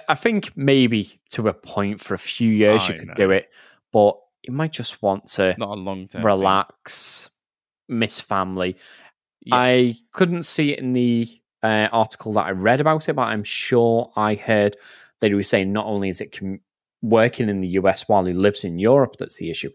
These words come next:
Speaker 1: but he has to go to Tokyo an awful lot, or Japan an awf-, awful lot. I can't quite remember what he was saying.
Speaker 2: Mm.
Speaker 1: So maybe he's just homesick, and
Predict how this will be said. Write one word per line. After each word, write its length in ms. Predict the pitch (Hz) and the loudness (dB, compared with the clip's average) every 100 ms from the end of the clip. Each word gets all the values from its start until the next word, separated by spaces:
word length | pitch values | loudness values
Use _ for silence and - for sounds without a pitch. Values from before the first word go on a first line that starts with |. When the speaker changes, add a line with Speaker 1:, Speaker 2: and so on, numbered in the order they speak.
| - - - | -18 -20 -4
Speaker 1:
but 80 | 104 | 0
he 120 | 101 | 2
has 240 | 101 95 | 2 0
to 280 | - 95 87 _ _ _ _ - | 0 0 0 _ _ _ _ -2
go 160 | 113 101 | 2 2
to 420 | - 98 90 85 - | 2 2 2 -2 -6
Tokyo 440 | - 95 - 92 | -2 -2 0 0
an 100 | 87 | 0
awful 300 | 87 85 - | 0 -2 0
lot, 120 | 87 82 | 2 2
or 100 | 90 | 2
Japan 440 | 85 - - 87 | -2 -4 -2 0
an 60 | 87 | 2
awf-, 300 | 85 - - | 0 -2 -4
awful 320 | 101 87 - 87 | 0 0 0 0
lot. 220 | 82 - | 0 -2
I 60 | - | -2
can't 220 | 87 82 | -2 -2
quite 400 | - - 90 - | -8 -2 -2 0
remember 360 | 87 87 85 82 | -4 -4 -4 -4
what 200 | 85 85 | -2 -4
he 60 | |
was 160 | - - | -6 -6
saying. 320 | - 82 80 - | -8 -8 -12 -10
Speaker 2:
Mm. 320 | 95 87 87 _ _ _ _ _ _ _ - | -10 -10 -14 _ _ _ _ _ _ _ -6
Speaker 1:
So 460 | - 104 95 90 - _ _ _ _ _ _ _ _ _ _ - | 0 4 4 2 -6 _ _ _ _ _ _ _ _ _ _ -6
maybe 200 | 117 196 | -2 0
he's 100 | 175 | 0
just 200 | 107 - | -2 -4
homesick, 560 | 87 95 113 123 - - | -4 -2 0 0 -2 -2
and 280 | 120 113 | 0 2